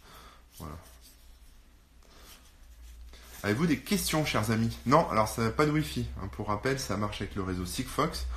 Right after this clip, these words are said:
Donc c'est un réseau, euh, radio. Alors je sais pas si on peut voir la, la puce Sigfox là-dessus. Je ne sais pas, je n'en sais rien. Euh, hum, hum, hum, hum, hum.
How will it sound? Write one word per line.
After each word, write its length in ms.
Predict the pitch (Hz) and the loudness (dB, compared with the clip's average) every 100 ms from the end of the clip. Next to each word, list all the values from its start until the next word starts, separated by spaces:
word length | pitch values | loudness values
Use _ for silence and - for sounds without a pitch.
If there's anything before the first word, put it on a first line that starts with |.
| - - - - | -6 -8 -8 -4
Donc 120 | 104 | -2
c'est 120 | - 110 | 2 4
un 80 | |
réseau, 360 | 107 113 123 127 | 4 4 4 4
euh, 300 | 113 98 95 95 | 4 2 2 0
radio. 360 | 107 123 175 - - | 2 0 -2 -6 -8
Alors 120 | - | -8
je 60 | 90 | -6
sais 80 | - | -6
pas 80 | 139 | -6
si 160 | - | -6
on 80 | 110 | -6
peut 140 | 101 | -6
voir 260 | 101 107 107 | -4 -2 -2
la, 360 | 90 90 87 123 - - - - - - - - - - - - - - - - - | -4 0 6 6 6 -10 -12 -12 -12 -12 -12 -12 -12 -14 -14 -14 -16 -16 -14 -12 -8
la 80 | - | -6
puce 240 | - 123 | 0 2
Sigfox 640 | - - 120 - 113 113 | 4 2 0 0 -2 0
là-dessus. 400 | 104 - - 156 180 - - - - | -2 -2 -2 -2 -2 -10 -16 -16 -12
Je 140 | 95 104 | -8 -6
ne 80 | |
sais 160 | 101 92 | -6 -6
pas, 260 | 87 80 - 98 | -6 -8 -8 -10
je 60 | |
n'en 120 | 98 | -8
sais 180 | 95 92 | -8 -6
rien. 420 | 87 90 107 123 - | -4 -4 -4 -6 -8
Euh, 320 | 85 87 87 | -6 -4 -2
hum, 640 | 85 85 85 85 87 85 110 | -4 -4 -4 -4 -6 -4 -6
hum, 100 | 131 - | -6 -8
hum, 80 | 87 - | -12 -10
hum, 100 | - | -10
hum. 260 | - - | -12 -12